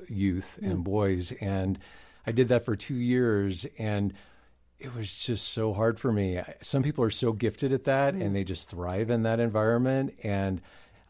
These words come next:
Speaker 1: I, I, I really, I couldn't, I just couldn't keep doing it, and that's when I moved over to the Pregnancy Resource Center. But yeah, just very similar situations, um, people that have made poor choices and need to be mentored, but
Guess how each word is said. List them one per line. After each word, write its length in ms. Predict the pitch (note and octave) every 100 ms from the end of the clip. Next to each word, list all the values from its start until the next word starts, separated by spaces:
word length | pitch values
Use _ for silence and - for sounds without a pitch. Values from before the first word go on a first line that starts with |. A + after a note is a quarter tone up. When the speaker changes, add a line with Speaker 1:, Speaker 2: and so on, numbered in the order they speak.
| -
Speaker 1:
I, 160 | A2 A2
I, 160 | A2 -
I 40 |
really, 720 | G#2 G#2 G2+ F#2+ F#2+ G2+ - -
I 80 | A2+
couldn't, 360 | G#2 A#2+ G2+ F2 - -
I 80 | G2+
just 200 | F#2 F#2
couldn't 200 | G#2+ F2+
keep 180 | G2+ E2
doing 320 | F#2+ A2 G2+
it, 200 | F#2 F2+
and 280 | F#2 F#2 F2+
that's 200 | F#2 -
when 120 | F#2+
I 40 | E2+
moved 220 | F2 E2+
over 160 | E2+
to 80 | E2
the 220 | D#2+ E2+
Pregnancy 400 | D#2+ G2 E2+ -
Resource 340 | B2 B2 F#2 -
Center. 260 | F#2+ E2+
But 320 | D#2+ F2 F2 F2 - - - - _
yeah, 260 | A#2+ C#3+ F#2+
just 400 | F2 A2+ - - -
very 580 | F3 A#2 - G#2 B2 D#3+
similar 640 | - F3+ E3+ B2 A2+ B2
situations, 1040 | - C3 - A2+ D3+ - G2 F#2+ G2 F#2+ -
um, 540 | G2+ F#2+ F#2 F2+ F2+ F#2+ - -
people 240 | A2+ G#2
that 80 | G2
have 100 | F#2+
made 240 | G2 G2 F#2+ - - -
poor 160 | A#2
choices 600 | G#2 A#2+ A2 B2 A2+ G#2+
and 520 | G2+ F#2+ F#2+ F#2+ G2+ G#2+
need 200 | G2+ F#2
to 60 |
be 180 | F2+ G2+
mentored, 440 | F#2+ A#2+ B2 F2
but 240 | E2+ F2